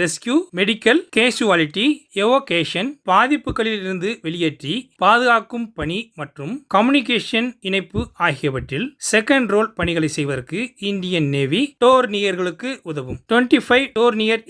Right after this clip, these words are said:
ஏர்கிராஃப்ட்களின் மிட் லைஃப் அப்கிரேட் எம் யூ எல் சிக்ஸ் பாயிண்ட் ஃபைவ் வருட செயல்பாட்டின் போது ஒன் பாயிண்ட்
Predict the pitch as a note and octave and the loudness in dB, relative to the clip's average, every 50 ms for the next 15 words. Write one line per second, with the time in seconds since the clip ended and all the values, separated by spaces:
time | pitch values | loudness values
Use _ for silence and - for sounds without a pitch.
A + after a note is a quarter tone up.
0 | F3 E3+ E3 E3+ E3+ D#3 C#3+ - - A#2 C3 C3 D#3 G#3 B3+ B3 _ - A3+ C#4 | -4 -4 -4 -4 -4 -4 -4 -4 -8 -8 -6 -4 -4 -4 -4 -6 _ -2 0 0
1 | D4 - - C4 B3+ C#4 C#4 - - _ - F3+ E3+ E3+ _ - C#3+ C#3 F3 - | 0 -2 -2 0 0 0 0 -2 -6 _ -8 -8 -8 -8 _ -8 -4 -2 -2 -2
2 | - - - F#3+ F#3 E3+ F3 D#3+ C#3+ D3+ C#3 B2+ A#2+ B2 C3 G#3 D#4+ - - - | -2 -6 -8 -6 -4 -2 -2 -2 0 0 -2 -2 -2 -2 -2 -4 -4 -6 -8 -10
3 | - - - A3 - - - - - F#3 F3 E3+ D#3+ D3+ C#3+ - - F3 F#3 B3+ | -6 -4 -4 -2 -2 -4 -6 -4 -2 0 0 0 0 -2 -4 -6 -2 -2 -2 -2
4 | C#4 - - E3 E3 E3 E3 E3 D3+ - - D#3+ D3+ C#3+ D#3 C#3+ - - C#3 B2+ | -2 -6 -6 -2 0 0 0 0 -2 -2 -2 -4 -2 -2 -2 -4 -4 -4 -8 -12
5 | B2+ - C3 B2 A#2 D3+ A#3+ D#4 - - - G3 A#3+ D4 D4 D4+ - A3+ A3 G#3+ | -10 -10 -10 -8 -4 -4 -4 -4 -4 -6 -4 0 2 2 2 2 2 0 2 0
6 | G#3 - | -2 -4